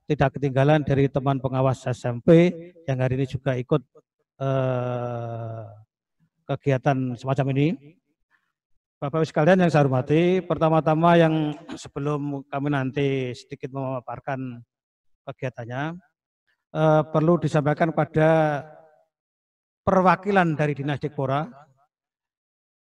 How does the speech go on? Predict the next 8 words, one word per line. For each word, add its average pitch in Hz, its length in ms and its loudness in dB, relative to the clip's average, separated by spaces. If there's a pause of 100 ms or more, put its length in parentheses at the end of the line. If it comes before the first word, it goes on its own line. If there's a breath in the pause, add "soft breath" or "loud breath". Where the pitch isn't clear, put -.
(1500)
yaitu 165 720 0
nanti 165 720 -2
mohon 175 400 0
untuk 160 240 -2
membentuk 156 800 -2
tim, 160 320 -2 (800)
timnya 165 480 0
adalah 160 240 0